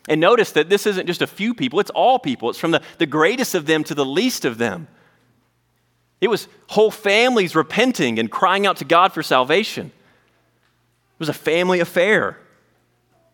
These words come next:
And parents in the room, I, I think this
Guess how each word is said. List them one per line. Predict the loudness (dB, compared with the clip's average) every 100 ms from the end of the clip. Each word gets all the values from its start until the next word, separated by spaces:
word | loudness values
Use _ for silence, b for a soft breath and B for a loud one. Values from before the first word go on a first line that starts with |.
| _ _ _ -14
And | -6
parents | -4 -4 -2
in |
the | 0
room, | 0 0
I, | -2 -2
I | 0 0
think | 0 -6 -6 -12 _ _ _ _
this | -2 -2 -2 -6 -12 -14